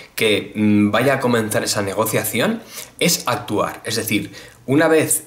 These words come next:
tengas planeado un, tengas un plan de acción, ¿no? Por ejemplo, una tarea que realizar. En este caso os voy a poner el ejemplo, el vídeo de YouTube.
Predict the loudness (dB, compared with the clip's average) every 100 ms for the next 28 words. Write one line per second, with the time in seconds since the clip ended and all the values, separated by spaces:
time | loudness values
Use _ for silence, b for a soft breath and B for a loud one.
0 | -4 -2 0 0 -2 0 2 2 2 0
1 | -2 -2 -4 -10 -8 -4 -4 -4 -2 0
2 | 0 -2 -8 -4 -2 -2 -2 -4 -4 -2
3 | 0 0 0 0 -2 -4 -6 -4 -4 -2
4 | -4 -4 -2 0 0 0 2 2 2 0
5 | -2 -4 -4 -4 2 4 4 2 -4 -8